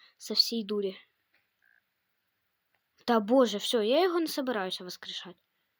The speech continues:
Мені самі, якби ви, не надо. Тим більше у мене більше їх і нема. Ой, це їм. Це бистро треба поїсти по дорозі.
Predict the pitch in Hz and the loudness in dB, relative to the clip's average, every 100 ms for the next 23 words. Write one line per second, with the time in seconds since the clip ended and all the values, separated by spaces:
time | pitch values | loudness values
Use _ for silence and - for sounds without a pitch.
0 | _ - 254 285 330 285 202 180 175 170 | _ -4 -2 0 2 2 2 0 -4 -8
1 | 165 165 165 151 147 165 - _ _ _ | -8 -8 -10 -12 -12 -16 -20 _ _ _
2 | _ _ _ _ _ _ _ _ _ _ | _ _ _ _ _ _ _ _ _ _
3 | _ _ _ - 226 240 247 233 226 226 | _ _ _ -10 -2 0 2 2 2 0
4 | 214 208 240 226 226 220 170 151 - _ | -2 -4 -4 -4 -4 -4 -6 -10 -18 _
5 | _ _ _ _ _ _ _ _ - - | _ _ _ _ _ _ _ _ -20 -10
6 | 208 - _ - - 214 226 202 - - | -10 -10 _ -16 -12 -4 -4 -4 -12 -20
7 | _ _ _ _ _ _ _ _ - - | _ _ _ _ _ _ _ _ -20 -6
8 | 226 247 - 226 226 220 214 - 220 247 | -2 -2 -4 -10 -6 -6 -6 -4 -2 -2
9 | 294 - 180 - _ _ _ _ _ _ | -4 -6 -8 -10 _ _ _ _ _ _
10 | _ 220 208 214 254 302 233 | _ -6 -2 0 0 0 -2